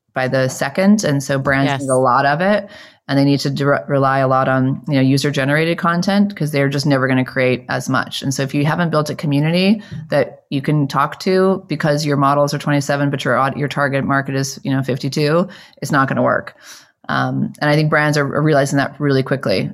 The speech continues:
Speaker 1: you know, and if you look at the influencer economy and how that's shifting, you know, to really kind of micro communities that, you know, it's, it could be someone with a thousand followers, but who really is talking to people in that authentic way. And that's, I think, the big shift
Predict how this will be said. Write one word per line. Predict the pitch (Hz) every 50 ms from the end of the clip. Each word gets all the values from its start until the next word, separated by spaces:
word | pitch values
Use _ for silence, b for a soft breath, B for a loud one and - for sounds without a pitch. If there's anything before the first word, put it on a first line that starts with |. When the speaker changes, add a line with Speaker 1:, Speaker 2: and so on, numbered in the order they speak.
| -
Speaker 1:
you | - 156
know, | 135 135 135
and | 139 139
if | 143 143 -
you | 160 156
look | 151 147
at | 160
the | 143 147
influencer | 151 165 175 - 156 151 151 - 151 147 147
economy | 147 - 147 147 143 143 143 143 143 143
and | 139 135 127
how | 135 139 135 135
that's | 135 135 131 -
shifting, | - - 147 139 - - 139 135 135 135 139 135
you | 135 135
know, | 131 127 131
to | 131 - - 139 135
really | 135 135 131 135 131
kind | - - 135 135
of | 131
micro | 131 131 135 131 - 143 139
communities | 135 - 143 139 139 147 151 165 175 180 180 175
that, | - 147 135 127 131 B B B B B B B B B _ _ _ -
you | 147
know, | 139 139
it's, | 139 135 - -
it | 135 - -
could | - 160
be | 151 147
someone | - - 143 143 147
with | 139 139 139
a |
thousand | 131 139 143 151 165 185 175 147
followers, | 139 135 127 127 127 120 104 107 135 - -
but | - - 120
who | 135 147
really | 139 139 139 139 135 135
is | 135 135 143 139 131
talking | - - 131 127 - 143 135 139 139
to | 131 - - 135
people | - 135 135 - 135 131 131 127 131 127 - - _ _ _ _ _ _ _ - - -
in | 165 156
that | 147 143
authentic | 143 139 131 139 139 139 - 135 -
way. | 143 135 131 139 147 170 175
And | - 151 147 147
that's, | 147 147 147 147 151 - -
I | 143
think, | 147 139 143 -
the | - 143
big | 131 131 135 131
shift | 135 - - 127 127 - - - -